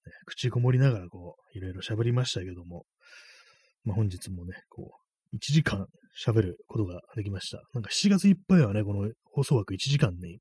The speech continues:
拡大されてるらしいです。まだ、まだ結構ありますね。あと一週間ぐらいは、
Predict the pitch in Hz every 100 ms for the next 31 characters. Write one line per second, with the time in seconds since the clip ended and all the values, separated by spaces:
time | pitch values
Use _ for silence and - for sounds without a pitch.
0 | - 110 110 107 - 107 110 104 101 -
1 | 95 - - - _ - _ _ _ _
2 | _ _ _ _ _ _ _ _ - 131
3 | 123 139 - 123 - - 92 90 - 95
4 | 85 - - 104 95 98 - 135 127 127
5 | 123 120 117 117 - 90 85